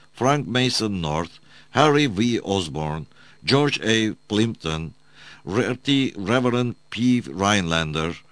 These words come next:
Carl Davis Robinson, William W. Rockwell, George T. Scott, Isaac N. Seligman, William Sloan, Edward Lincoln Smith, James M. Spears, Oscar M. Strauss,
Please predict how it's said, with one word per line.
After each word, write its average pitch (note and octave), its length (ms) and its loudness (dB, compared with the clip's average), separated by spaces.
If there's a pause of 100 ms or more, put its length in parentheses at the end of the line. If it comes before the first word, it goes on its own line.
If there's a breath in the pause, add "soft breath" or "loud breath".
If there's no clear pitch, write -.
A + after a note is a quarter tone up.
(240 soft breath)
Carl C#3+ 320 4
Davis A#2+ 420 2
Robinson, D#2 760 -4
William G#2 420 -2
W. F#2 420 0
Rockwell, D2+ 640 -4 (320 loud breath)
George C#3 360 2
T. B2+ 220 2
Scott, E2+ 480 -4 (100)
Isaac B2+ 460 0
N. A#2 240 -2
Seligman, F2+ 680 -2 (280 loud breath)
William C3+ 400 0
Sloan, E2+ 520 -2 (240 soft breath)
Edward B2+ 460 0
Lincoln A2 500 -2
Smith, F2 400 -2 (340 loud breath)
James C3 420 0
M. B2 220 0
Spears, E2+ 640 -2 (180)
Oscar C3 480 0
M. G#2+ 240 -2
Strauss, E2 640 -2